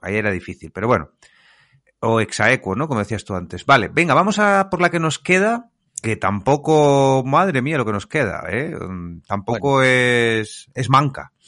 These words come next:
Speaker 1: Una película titulada A mil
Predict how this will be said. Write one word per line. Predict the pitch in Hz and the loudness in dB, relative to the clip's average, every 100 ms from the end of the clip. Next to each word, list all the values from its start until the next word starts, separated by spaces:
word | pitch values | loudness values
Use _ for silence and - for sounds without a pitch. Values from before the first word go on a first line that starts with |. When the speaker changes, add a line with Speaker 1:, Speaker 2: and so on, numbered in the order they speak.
| - - - - - | -20 -20 -20 -20 -10
Speaker 1:
Una | 131 151 147 | -2 0 0
película | 151 170 165 110 92 87 - _ _ _ _ _ | 0 0 -2 -4 -2 -4 -8 _ _ _ _ _
titulada | 135 131 117 131 135 90 82 _ | -6 -4 2 4 4 0 -6 _
A | - 104 | -4 -2
mil | 113 180 151 87 | -2 -2 -2 -6